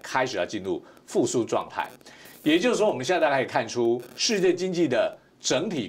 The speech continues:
格局跟布局，中国稳住了大约二十趴的工业生产的绝对值。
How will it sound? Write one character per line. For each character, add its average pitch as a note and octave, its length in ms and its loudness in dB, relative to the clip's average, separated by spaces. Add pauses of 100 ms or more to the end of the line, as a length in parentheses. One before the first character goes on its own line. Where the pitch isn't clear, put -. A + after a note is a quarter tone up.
格 A2+ 180 0
局 A2+ 160 -6
跟 B2 140 0
布 C3 220 0
局， E2 280 -10 (200)
中 D#3 180 0
国 G#2+ 260 0 (180)
稳 B2 300 2 (140)
住 D#3 300 0
了 E2+ 260 0 (260)
大 G#2 220 2
约 G#2 320 -2 (320)
二 F#3 260 4
十 - 160 -8
趴 G2 240 -4
的 F2 220 -4 (560)
工 D3+ 260 0
业 B2+ 200 2
生 D#3+ 420 -4
产 - 320 -8 (100)
的 D#2+ 180 -6 (180)
绝 F#2 220 -2
对 G2+ 180 2
值。 C#2+ 300 -10